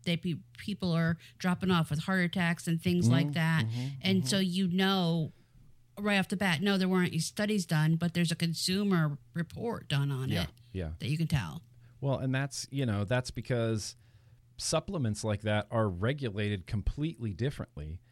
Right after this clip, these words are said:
Speaker 2: They don't have to go through any of the, uh, you know, P M T A, F D A process. They just have to, uh, uh, do a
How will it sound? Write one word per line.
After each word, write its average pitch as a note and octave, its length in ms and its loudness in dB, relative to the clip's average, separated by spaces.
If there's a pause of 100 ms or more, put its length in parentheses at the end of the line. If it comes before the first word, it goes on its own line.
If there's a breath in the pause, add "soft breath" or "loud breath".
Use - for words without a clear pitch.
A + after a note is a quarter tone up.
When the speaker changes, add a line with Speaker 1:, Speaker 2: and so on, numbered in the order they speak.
(260 soft breath)
Speaker 2:
They G#2+ 100 0
don't B2 140 2
have B2+ 160 -2
to A2+ 100 -8
go A#2 140 0
through A2 240 0
any C#3 220 2
of F#2+ 240 -2
the, G2+ 300 0
uh, F#2 240 2 (340)
you C3+ 160 -2
know, D#2+ 180 -6 (160)
P A#2+ 220 -4
M G#2 120 -2
T G#2+ 180 -2
A, G2+ 220 -2
F G2+ 160 -4
D F#2+ 160 -4
A E2+ 80 -4
process. G#2+ 640 -6
They F#2+ 120 -4
just G2+ 200 -4
have G#2 220 -6
to, F#2+ 320 -2 (840)
uh, B2 40 -8
uh, G2 260 -4 (420)
do C3 280 0
a A2 260 -2